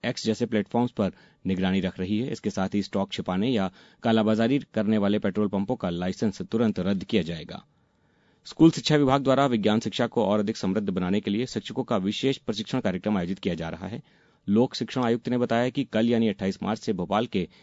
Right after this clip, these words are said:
एनआईट्रिपल टीआर संस्थान में भौतिकी, रसायन और गणित के शिक्षकों को प्रयोगशालाओं के प्रभावी उपयोग का प्रशिक्षण दिया जाएगा।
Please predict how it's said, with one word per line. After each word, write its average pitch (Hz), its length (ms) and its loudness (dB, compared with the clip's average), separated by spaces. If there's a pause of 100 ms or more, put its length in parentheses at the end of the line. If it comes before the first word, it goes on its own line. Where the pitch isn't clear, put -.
(200)
एनआईट्रिपल 120 580 2
टीआर 113 260 2
संस्थान 104 460 -4
में 117 180 0
भौतिकी, 90 420 -6
रसायन 98 380 -2
और 90 300 -6 (360)
गणित 117 300 0
के 131 140 0
शिक्षकों 123 380 -4
को 127 140 -2
प्रयोगशालाओं 98 560 -2
के 117 140 -2
प्रभावी 101 380 0
उपयोग 107 280 0
का 95 120 -2
प्रशिक्षण 104 420 -6
दिया 82 160 -4
जाएगा। 80 420 -10